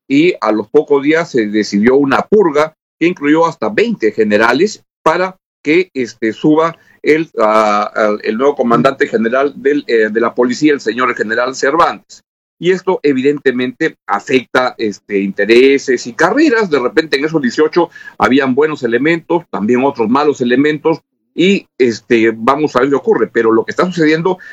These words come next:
es que, este, esto ha caído muy mal y el general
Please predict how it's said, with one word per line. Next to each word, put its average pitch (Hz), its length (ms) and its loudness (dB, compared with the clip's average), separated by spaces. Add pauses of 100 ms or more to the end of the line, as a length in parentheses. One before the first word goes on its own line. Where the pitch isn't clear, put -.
(200)
es 151 200 2
que, 165 240 0 (400)
este, 110 400 0
esto 143 180 0
ha 131 80 -4
caído 131 320 2
muy 185 220 0
mal 143 340 -2
y 151 200 0
el 139 100 0
general 170 560 -2